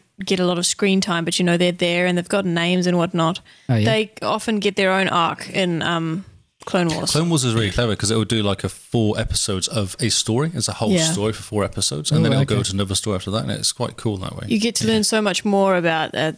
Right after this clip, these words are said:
Speaker 1: different Jedi that you've seen in the movies, but now they're actually, now they're actually a character, you know,
Speaker 3: Yep.
Speaker 1: that you can relate to.
Speaker 2: Awesome. Sounds very cool.
Speaker 1: I've also heard that, um, it, it gives you a lot of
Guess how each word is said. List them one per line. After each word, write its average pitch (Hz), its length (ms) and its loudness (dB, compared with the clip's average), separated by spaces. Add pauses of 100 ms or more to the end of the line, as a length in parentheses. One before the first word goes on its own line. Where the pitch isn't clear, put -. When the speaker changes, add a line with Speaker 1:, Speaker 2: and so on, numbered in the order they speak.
(120)
Speaker 1:
different 185 300 0
Jedi 160 340 0
that 165 120 -2
you've 180 140 0
seen 214 500 2
in 220 140 4
the 226 80 4
movies, 262 680 2
but - 180 -4 (240)
now 180 240 2
they're 160 240 -4
actually, - 440 -4 (100)
now 180 180 2
they're 165 140 0
actually 147 220 -4
a 160 40 -8
character, - 540 -6
you 185 100 -4
know, 156 100 -2
Speaker 3:
Yep. - 100 -2
Speaker 1:
that - 100 -2
you 185 80 -4
can - 140 -6
relate 165 240 -4
to. 185 160 -6 (800)
Speaker 2:
Awesome. 151 340 0
Sounds 143 240 0
very 127 180 2
cool. 120 280 2 (200)
Speaker 1:
I've 220 120 -2
also 240 240 2
heard 208 340 2
that, 190 240 0
um, 175 460 -2 (480)
it, - 200 -2
it 208 140 0
gives 190 240 0
you 202 80 4
a 196 80 4
lot 196 100 2
of 196 360 -2